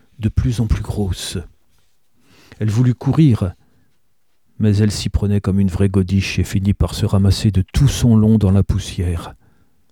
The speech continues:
Une fois debout, elle constata que ses mains saignaient un peu. Alors,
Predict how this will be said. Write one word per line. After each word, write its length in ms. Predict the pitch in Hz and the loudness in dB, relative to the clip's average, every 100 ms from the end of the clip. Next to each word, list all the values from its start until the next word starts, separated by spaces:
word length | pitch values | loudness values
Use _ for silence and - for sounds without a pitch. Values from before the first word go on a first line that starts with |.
| _ _ _ _ _ _ _ _ - | _ _ _ _ _ _ _ _ -8
Une 100 | 101 | -4
fois 180 | - 104 | 0 0
debout, 400 | 101 101 131 135 _ _ _ _ _ _ _ _ _ _ _ | 2 2 0 -4 _ _ _ _ _ _ _ _ _ _ _
elle 120 | 95 | -2
constata 640 | 98 - 98 - 98 - 107 | -2 -2 -2 0 0 2 0
que 200 | - 92 | 0 -4
ses 180 | - 95 | -2 0
mains 240 | 92 95 | 2 2
saignaient 460 | - - 95 92 - | 0 0 0 0 0
un 140 | 98 | -2
peu. 300 | - 85 87 - _ _ _ _ _ _ _ _ _ _ _ _ _ _ _ - | 0 -4 -4 -12 _ _ _ _ _ _ _ _ _ _ _ _ _ _ _ -2
Alors, 500 | 92 110 110 85 | 2 4 2 0